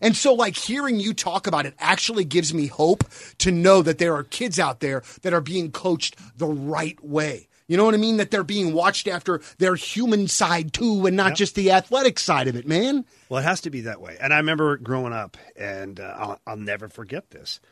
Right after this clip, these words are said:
Speaker 2: And I was probably, like, six or seven years old,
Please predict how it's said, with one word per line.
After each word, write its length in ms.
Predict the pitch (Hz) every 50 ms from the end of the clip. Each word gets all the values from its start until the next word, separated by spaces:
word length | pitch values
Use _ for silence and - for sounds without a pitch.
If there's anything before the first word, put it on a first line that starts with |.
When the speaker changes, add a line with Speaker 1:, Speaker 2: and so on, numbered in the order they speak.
| _ _ _ _ _ _ _ _ _ _ -
Speaker 2:
And 180 | 85 90 92
I 60 | 90 87
was 180 | 90 92 -
probably, 240 | - - 117 113 98
like, 140 | 92 95 -
six 420 | - - - - 127 135 - -
or 60 | 147
seven 420 | 127 - - - 117 117 120 120 113
years 260 | 110 104 101 92 90
old, 320 | 90 82 78 76 78 -